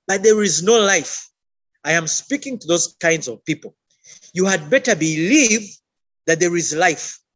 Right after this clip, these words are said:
that there is the resurrection of the dead. Yes. And if you believe that, friends, you're on the right platform, because the power that rose Jesus Christ from the grave is already, is already working in your life, even as I speak right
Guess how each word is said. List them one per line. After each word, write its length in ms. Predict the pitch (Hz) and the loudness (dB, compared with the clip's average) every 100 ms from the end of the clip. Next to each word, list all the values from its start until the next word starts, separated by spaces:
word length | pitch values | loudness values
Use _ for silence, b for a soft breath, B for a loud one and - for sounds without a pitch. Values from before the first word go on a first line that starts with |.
| _ _ _ _ _ _ - | _ _ _ _ _ _ -6
that 120 | 165 | 0
there 140 | 180 190 | 0 0
is 140 | 151 | -2
the 120 | 165 | -2
resurrection 680 | 170 175 165 247 247 220 185 | -2 -2 0 2 2 -4 -6
of 140 | 156 | -8
the 100 | 139 | -8
dead. 300 | - 147 120 - _ _ _ _ _ _ - | -4 -4 -4 -10 _ _ _ _ _ _ -4
Yes. 360 | 170 - - b b | -4 -2 -10 b b
And 120 | 214 240 | -2 -2
if 160 | 247 | -2
you 80 | 240 | -2
believe 500 | 226 247 359 269 156 | 0 2 2 2 -2
that, 300 | 135 156 - - _ _ | -4 -6 -10 -16 _ _
friends, 460 | - 269 285 254 180 | 0 0 2 -2 2
you're 180 | 196 185 | 2 2
on 80 | |
the 120 | 165 165 | 2 2
right 260 | 220 226 - | 2 0 -4
platform, 360 | 202 - 170 | -4 -2 -4
because 320 | 160 165 151 | 0 2 2
the 180 | 175 165 _ - | 2 -2 _ -2
power 540 | 359 370 254 170 175 - _ _ _ _ - | 0 2 2 0 -4 -14 _ _ _ _ -2
that 200 | - 196 | 0 2
rose 280 | 294 233 | 2 2
Jesus 440 | 151 254 254 180 - | -2 -2 0 -2 -2
Christ 340 | 202 214 - | 0 0 0
from 200 | 185 160 | -6 0
the 100 | 156 | 0
grave 360 | 147 202 170 - _ _ _ _ 190 | 2 2 2 -4 _ _ _ _ -6
is 140 | 170 | 2
already, 440 | 208 254 190 156 - _ | 4 4 0 -6 -12 _
is 140 | 160 180 | -8 0
already 260 | 220 202 | 2 2
working 540 | 165 190 240 - 165 - - _ | -2 -2 -4 -8 -14 -16 -20 _
in 120 | 170 | -6
your 140 | 175 180 | -2 0
life, 320 | 202 170 - _ _ _ - | 0 -4 -12 _ _ _ -6
even 260 | 262 226 | 0 0
as 140 | 185 156 | 0 -2
I 60 | |
speak 340 | - - 202 160 | -4 -6 -6 -2
right 280 | 156 - | -2 -2